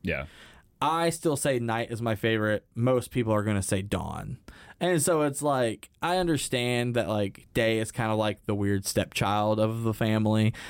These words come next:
Speaker 2: to where it's like, Night is the, the game changer, Dawn is the definitive movie for a lot of people, and then Day, it was just kinda, people are like, "We watch it."
Speaker 1: Yeah.
Speaker 2: Like, it's a good movie. Like, the original Unholy Trilogy, there's nothing wrong with. I love all three parts of it.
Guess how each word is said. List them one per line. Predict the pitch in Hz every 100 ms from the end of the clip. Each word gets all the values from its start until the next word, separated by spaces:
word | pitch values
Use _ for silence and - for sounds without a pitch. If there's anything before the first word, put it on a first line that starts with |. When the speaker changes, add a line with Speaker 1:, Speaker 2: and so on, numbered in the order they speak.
| -
Speaker 2:
to | -
where | 131 120
it's | 110
like, | 127 110 104 -
Night | 113 120 123 123
is | 117 110 107
the, | 123 117
the | 110 127
game | 113 131 131
changer, | 127 131 123 123 120 120 -
Dawn | 123 127 123 127
is | 120 107
the | 123
definitive | 120 - 143 127 120 117
movie | 123 117 120
for | 117
a | 113
lot | 110 107
of |
people, | 107 113 110 107 104 - - -
and | 120
then | 117 110
Day, | 113 110
it |
was | 98 104
just | 107
kinda, | 110 101
people | 104 104
are | 95
like, | 87 90
"We | 165
watch | 139 98 -
it." | 101 - -
Speaker 1:
Yeah. | 80 71 69 - - -
Speaker 2:
Like, | 151 -
it's | 254
a |
good | 170 113 202 147
movie. | 196 131 117
Like, | 107 131 -
the | 147
original | 147 196 165 135 135
Unholy | 139 127
Trilogy, | 107 156 117 107
there's | 107
nothing | 113 98 98 98
wrong | 98 110
with. | 101 98
I |
love | 101 101
all | 101 98 107 - -
three | 110 95
parts | 107 95
of | 107
it. | 90